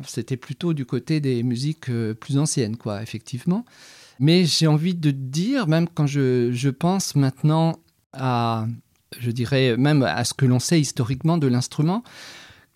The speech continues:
que, euh, ça, cet instrument, il est né pour la mu-, pour la musique d'ensemble, pour jouer de la polyphonie,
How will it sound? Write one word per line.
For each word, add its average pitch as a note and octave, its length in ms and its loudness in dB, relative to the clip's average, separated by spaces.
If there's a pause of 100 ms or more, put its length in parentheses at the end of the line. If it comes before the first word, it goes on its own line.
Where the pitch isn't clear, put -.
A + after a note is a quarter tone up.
que, E3 100 2
euh, B2 680 2
ça, - 240 0
cet D3+ 240 -2
instrument, E3+ 400 2
il D#3+ 140 4
est C#3+ 60 6
né G3+ 140 2
pour C#3 160 -2
la C3 140 2
mu-, C3+ 160 2 (100)
pour C#3 140 0
la C3 80 4
musique C#3 340 0
d'ensemble, C#3 640 -2
pour C3 180 -2
jouer D3+ 320 0
de C#3 80 -2
la C3 80 2
polyphonie, D3+ 560 0